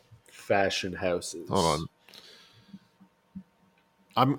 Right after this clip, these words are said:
Speaker 2: cutting my
Speaker 1: You know what I mean?
Speaker 2: camera now because you're now fucking up. So <laughs>
Speaker 1: I'll do that.
Speaker 2: yeah, okay, we're good. Maybe
Speaker 1: We're good. Um, <clears throat> sorry, I have horrible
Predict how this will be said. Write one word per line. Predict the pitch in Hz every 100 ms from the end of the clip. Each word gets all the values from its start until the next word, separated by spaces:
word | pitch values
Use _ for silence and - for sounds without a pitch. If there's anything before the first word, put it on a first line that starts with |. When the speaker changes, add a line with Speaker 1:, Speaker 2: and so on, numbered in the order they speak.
| -
Speaker 2:
cutting | 143 131 117
my | 113 117
Speaker 1:
You | 113
know | 95
what |
I | 95
mean? | 104
Speaker 2:
camera | 101 95
now | 92 90 92
because | 98 - 101 95
you're | 107 110 107
now | 101 98 98 85 - _ -
fucking | - 95 104 90
up. | 90 101 - -
So | - 117 - - - - -
<laughs> | - 117 - 98
Speaker 1:
I'll | 98
do | 90
that. | - - - - - - - -
Speaker 2:
yeah, | 135 113 147
okay, | 156 139 110 - -
we're | 131
good. | 131 120 104 - - -
Maybe | 117 104 104 117
Speaker 1:
We're | 107
good. | 98 92 90 - - - 120 - 127
Um, | 104 101 98 92 - - - -
<clears throat> | - - 120 - - - _ _ -
sorry, | 95 92
I | 98
have | 120 87 - _ _ _ _ 190
horrible | - - 147 135 113 117 113 113 107